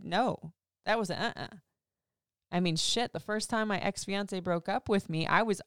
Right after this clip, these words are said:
on the email, I was texting everybody trying to get a recommendation, and by the time he came back around and proposed again, I already had a job in Nashville. And he asked me at one point,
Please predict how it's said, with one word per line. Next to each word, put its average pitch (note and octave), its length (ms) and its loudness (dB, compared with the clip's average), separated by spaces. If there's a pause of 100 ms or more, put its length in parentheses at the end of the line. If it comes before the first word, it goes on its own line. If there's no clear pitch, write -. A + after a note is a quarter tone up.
on G#3+ 420 2 (800)
the E3 220 -2
email, A#3 460 6
I E3 140 2
was D#3+ 160 -4
texting A3+ 420 -4
everybody G#3+ 400 4
trying G3+ 200 0
to F#3 60 0
get F#3+ 120 0
a F#3+ 60 0
recommendation, F#3 600 0
and F#3 60 -2
by E3+ 80 4
the E3 80 -2
time A3 220 -2
he A#3 100 -2
came A3+ 200 -2
back A3 200 4
around G#3+ 240 0
and A3 80 -2
proposed G#3+ 320 0
again, A#3 200 2
I A3+ 160 4
already B3+ 180 2
had A3+ 140 0
a G3+ 60 -2
job G#3+ 280 0
in F#3 100 -2
Nashville. - 480 -4 (960)
And F#3 100 2
he A3 140 6
asked C4+ 280 2
me E3 120 0
at F3 80 0
one A3 220 0
point, G3+ 420 -2